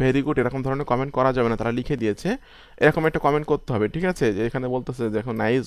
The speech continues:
গুড, নাইস ভিডিও এরকম ধরনের কমেন্ট করা যাবে না। তো এখানে আমি just, আহ, লিখে দিলাম যে, আহ, "ভিডিওটি খু-, দেখে খুব উপকৃত হলাম, ধন্যবাদ এমন একটি ভিডিও দেওয়ার জন্য।" just এটা আমি কমেন্ট করলাম। কমেন্ট করে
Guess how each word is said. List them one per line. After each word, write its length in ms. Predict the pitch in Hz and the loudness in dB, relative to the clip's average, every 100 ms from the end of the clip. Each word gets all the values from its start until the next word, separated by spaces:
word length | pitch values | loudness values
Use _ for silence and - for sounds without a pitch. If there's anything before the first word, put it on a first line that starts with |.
| 123 | -2
গুড, 140 | 135 - 110 | -6 -6 -6
নাইস 220 | 110 123 117 117 | -2 -2 -4 -6
ভিডিও 220 | 123 123 131 | -4 -2 -2
এরকম 180 | 117 117 | -2 -2
ধরনের 220 | 113 123 - | -4 -4 -4
কমেন্ট 240 | 113 151 220 - - - | -4 -4 -6 -16 -6 2
করা 160 | 135 131 | 4 4
যাবে 200 | 120 95 85 | 4 2 0
না। 60 | 71 - - - - | -4 -8 -20 -20 -8
তো 40 | - 117 | 2 2
এখানে 260 | 143 165 160 139 | 4 2 4 4
আমি 140 | 143 143 | 2 2
just, 260 | 135 135 - | 2 2 0
আহ, 80 | 131 120 117 110 104 123 | 0 2 2 2 2 0
লিখে 200 | 131 143 123 | -2 -2 0
দিলাম 240 | 113 110 113 | 0 0 -2
যে, 100 | 113 160 | -2 -2
আহ, 60 | 254 - - - - - - 117 113 113 110 107 | -4 -12 -20 -20 -20 -8 -2 0 2 0 0 0
"ভিডিওটি 340 | 127 151 147 147 | 0 2 2 0
খু-, 120 | 135 131 | 0 2
দেখে 140 | 135 | 2
খুব 160 | 135 135 123 | 0 -2 -4
উপকৃত 280 | 120 127 131 | -4 -4 -4
হলাম, 140 | 147 135 | -4 -2
ধন্যবাদ 220 | 135 123 117 | 0 0 0
এমন 100 | 117 | -2
একটি 180 | 113 117 113 | -2 -6 -6
ভিডিও 200 | 123 123 113 | -4 -2 0
দেওয়ার 200 | 104 95 | 0 -2
জন্য।" 140 | 92 95 | -6 -4
just 120 | 113 120 | -4 -2
এটা 100 | 117 | -6
আমি 80 | 123 - | -4 0
কমেন্ট 260 | 117 120 113 | 2 0 -2
করলাম। 260 | 98 85 67 - - _ _ _ _ _ _ _ _ _ _ _ _ - | -2 -2 -4 -8 -20 _ _ _ _ _ _ _ _ _ _ _ _ 2
কমেন্ট 340 | 131 139 147 147 | 4 4 2 2
করে 300 | 156 151 | 4 6